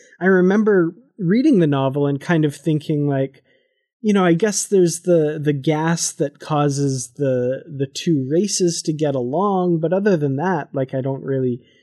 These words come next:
know what the title, you know, A Time to Love, really refers to. But I think we've uncovered a lot more <laughs> in this book than I realized at the time, so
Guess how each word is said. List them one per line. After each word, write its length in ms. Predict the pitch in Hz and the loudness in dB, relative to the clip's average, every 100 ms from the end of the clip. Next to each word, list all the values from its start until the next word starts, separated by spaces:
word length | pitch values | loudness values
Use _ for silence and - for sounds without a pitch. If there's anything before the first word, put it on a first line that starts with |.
| _ - | _ -2
know 160 | 156 | 2
what 220 | 143 143 - | 2 0 -4
the 80 | |
title, 640 | 135 - 147 143 127 117 - _ | -10 -2 0 2 0 -4 -12 _
you 100 | 160 | -8
know, 140 | 131 127 | -6 -6
A 60 | |
Time 380 | 131 - 156 151 | -10 -6 -2 -2
to 100 | 143 | -2
Love, 420 | 131 135 135 120 | -2 0 0 -2
really 280 | 120 135 131 | -4 -2 -2
refers 500 | 123 120 151 151 151 | -4 -4 -4 -4 -4
to. 220 | - 117 110 _ _ _ | -4 -6 -6 _ _ _
But 120 | 170 | 0
I 40 | 170 | 0
think 280 | 170 247 330 | 0 -2 0
we've 160 | 202 | 2
uncovered 480 | 160 143 175 185 160 | 2 0 0 2 2
a 40 | |
lot 360 | 127 127 131 - | 2 -2 -4 -2
more 320 | 151 180 165 - - | 0 2 0 0 -4
<laughs> 200 | - 202 | -2 0
in 140 | 247 190 | 2 4
this 200 | 180 - | 4 2
book 340 | - 208 - | -2 -2 -2
than 120 | 156 | -4
I 60 | 143 | -2
realized 680 | 131 190 202 123 120 117 - | 0 0 0 -2 -6 -8 -10
at 100 | 127 | -14
the 80 | 120 | -14
time, 340 | - 117 120 | -14 -12 -14
so 340 | - 127 120 | -10 -8 -10